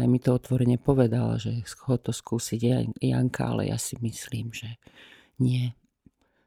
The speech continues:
Že sa nedostaneš. A tak som šla do Bratislavy na autobus s takýmto,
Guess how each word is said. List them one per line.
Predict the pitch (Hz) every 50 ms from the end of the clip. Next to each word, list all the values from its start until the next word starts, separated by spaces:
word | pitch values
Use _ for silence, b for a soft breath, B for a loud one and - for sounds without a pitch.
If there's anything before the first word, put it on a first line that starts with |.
| _ -
Že | 151 165 156
sa | - 147 131
nedostaneš. | 139 135 131 131 139 135 - - - 135 139 123 123 127 - - - - _ _ _ _ _ -
A | -
tak | - 135 -
som | - - 143 139
šla | - - 147 143
do | 135 139 131
Bratislavy | 127 143 139 - - 143 - - 147 147 143 139 143 139
na | 143 143 135 143
autobus | 143 143 - 143 139 127 143 139 - - - - - _ _ _ _ _ _ _ _ _ _ _ _ _ _ - - _ _ _ _ _ -
s | -
takýmto, | - 143 135 - - 139 135 131 - - 120 120 127